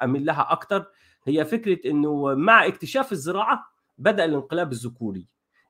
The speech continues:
آه، إيه هي الفكرة؟ هي فكرة إن هو كنا مجتمع زي ما قال الأستاذ بلال، غالبًا إحنا كنا مجتمعات اشتراكية في كل شيء، فإحنا بنعيش كمجموعة، كمجموعة يعني ما فيش خصوصية. آه، اللي، اللي بي-، بيجري اصطياده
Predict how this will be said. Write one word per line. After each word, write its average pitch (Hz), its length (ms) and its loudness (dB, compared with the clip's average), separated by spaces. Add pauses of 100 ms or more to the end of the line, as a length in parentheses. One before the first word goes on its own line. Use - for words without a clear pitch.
(100)
آه، 117 400 0
إيه 240 160 4
هي 240 220 0
الفكرة؟ 156 760 0 (220)
هي 156 160 0
فكرة 226 380 -2
إن 175 100 2
هو 214 380 2
كنا 180 200 2
مجتمع 202 580 -2
زي 160 220 0
ما 156 120 2
قال 156 140 0
الأستاذ 131 380 -6
بلال، 143 440 -4 (160)
غالبًا 180 500 -2
إحنا 160 220 -8
كنا 156 220 -6
مجتمعات 143 500 -2
اشتراكية 147 560 -4
في 131 160 -8
كل 139 220 -6
شيء، - 220 -6
فإحنا 123 280 -6
بنعيش 127 280 -6
كمجموعة، 123 720 -2 (320)
كمجموعة 202 640 4
يعني 202 300 4
ما 180 100 2
فيش - 260 -8
خصوصية. 185 720 -2 (600)
آه، 127 240 4
اللي، 123 580 2
اللي 117 280 0
بي-، 123 400 0
بيجري 143 540 0
اصطياده 208 600 0